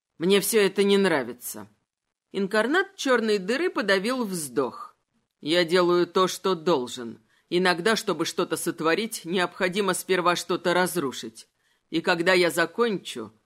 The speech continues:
Адель все поймет». «Можешь не продолжать».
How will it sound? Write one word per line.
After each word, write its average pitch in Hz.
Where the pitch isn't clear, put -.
Адель 196
все 160
поймет». 135
«Можешь 247
не 202
продолжать». 165